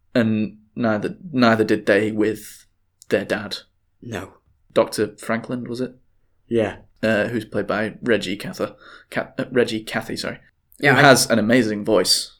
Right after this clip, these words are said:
Speaker 2: Yes, he does, doesn't he?
Speaker 1: <laughs> But again, it was just way too much time spent on his character and in the lab creating this thing.
Speaker 2: Yeah.
Speaker 1: Ugh, who cares?
Speaker 2: Yeah.
Speaker 1: Get on with it. Get
Speaker 2: Yeah.
Speaker 1: to the point of the film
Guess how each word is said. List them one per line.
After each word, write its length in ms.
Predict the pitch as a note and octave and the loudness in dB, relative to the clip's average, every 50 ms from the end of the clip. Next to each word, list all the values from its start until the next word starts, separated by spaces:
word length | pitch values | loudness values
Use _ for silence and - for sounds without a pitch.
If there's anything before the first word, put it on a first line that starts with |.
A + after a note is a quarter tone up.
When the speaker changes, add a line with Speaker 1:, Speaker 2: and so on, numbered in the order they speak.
| _ - | _ -4
Speaker 2:
Yes, 280 | A#2+ A2+ A2+ G#2 - - | 2 2 2 4 4 4
he 60 | A2+ | 4
does, 200 | G#2+ A#2 A#2 G#2 | 4 4 4 6
doesn't 460 | - - A2 A#2 G3 - G#2 G#2 G2+ F#3+ C#3+ | 6 6 8 10 10 10 10 10 8 8 8
he? 160 | - - - - - | 6 2 -8 -10 -8
Speaker 1:
<laughs> 40 | - - - - - - - _ _ _ _ _ _ _ _ _ | -12 -12 -12 -12 -16 -18 -20 _ _ _ _ _ _ _ _ _
But 120 | - C3 B2 | 2 4 4
again, 380 | A2+ A2+ G#2+ G#2+ G#2+ G2 F#2+ - | 6 4 4 2 2 -2 -4 -4
it 60 | - | -4
was 280 | A#2 A2 G#2+ G#2+ - - - - - A1 G#1 - - | -2 -2 -2 -4 -6 -14 -14 -16 -16 -16 -16 -14 -6
just 260 | - - B2+ - - | -2 -2 0 4 8
way 160 | B2 A#2+ B2 B2 | 10 10 10 10
too 140 | - C3+ | 6 2
much 160 | B2 A#2+ A2+ - | 0 -2 -2 -6
time 280 | B2 A2 G#2+ G#2+ G#2 | -6 -6 -6 -4 -4
spent 600 | A2 - - - G#2+ G#2+ G#2+ - - - - - - - | -6 -4 0 0 0 0 -2 -6 -6 -8 -10 -10 -8 -10
on 280 | - F2+ F#2+ G2+ G#2 B2 | -8 -8 -6 -6 -8 -10
his 280 | - - - A2+ A2 | -8 -2 -2 -2 -2
character 640 | - - G#2+ G#2 G#2 - - - G#2 F#2+ G2 G2+ - - - - - _ _ | 0 -2 -2 -2 -2 -2 -2 -2 -4 -4 -4 -4 -10 -16 -20 -20 -20 _ _
and 200 | - - G2+ F2 | -10 -8 -6 -4
in 120 | F#2 G#2+ G#2+ | -4 -2 0
the 100 | A2+ A2 | 0 0
lab 380 | G#2+ G#2 G#2 G#2 G#2 G2+ - - - | 0 0 0 0 -2 -4 -6 -8 -12
creating 540 | - - G#2 G2+ G2 G2+ G#2+ - - A2+ G#2+ | -6 -2 0 0 2 0 0 -2 -4 -4 -4
this 160 | G#2+ G#2+ - | -4 -4 -4
thing. 340 | - F#2 F2 G2+ G#2 G#2 G#2 - - - - - - - - | -4 -4 -4 -4 -4 -10 -12 -14 -18 -20 -20 -20 -12 -4 0
Speaker 2:
Yeah. 220 | G#2+ G#2+ G#2+ - | 2 2 2 2
Speaker 1:
Ugh, 80 | A2 A2+ - - - | 0 -6 -10 -10 -8
who 160 | - C3 D3+ | -6 -6 -6
cares? 640 | D#3 - - - - G2+ F#2+ B2 A2 F#2+ - - - A2+ | -6 -6 -8 -6 -2 0 2 2 2 2 0 -2 -2 -2
Speaker 2:
Yeah. 220 | A2+ G#2+ G2 F#2 - - | -2 -2 -2 -4 -2 -2
Speaker 1:
Get 160 | B2 D3 A2+ | -2 0 0
on 180 | A#2+ - E3+ | 0 2 2
with 100 | D#3 B2 | 2 4
it. 220 | G#2 G#2 F2 - - - - - - - - | 4 4 2 2 -2 -16 -20 -20 -12 -2 0
Get 100 | C#3+ C#3 | 0 2
Speaker 2:
Yeah. 60 | - | 2
Speaker 1:
to 100 | - C#3 | 0 -4
the 60 | C3 C3 | -4 -4
point 400 | - D3+ C#3+ C3 A#2 G2+ - - - - - | 0 2 2 4 2 2 -2 -8 -10 -6 -4
of 180 | A2+ A2+ G#2+ | -4 -4 -2
the 80 | - A2+ | -4 -6
film 380 | - - A#2 A2 G#2+ G#2 G2 | -4 -2 -2 -2 -2 -6 -8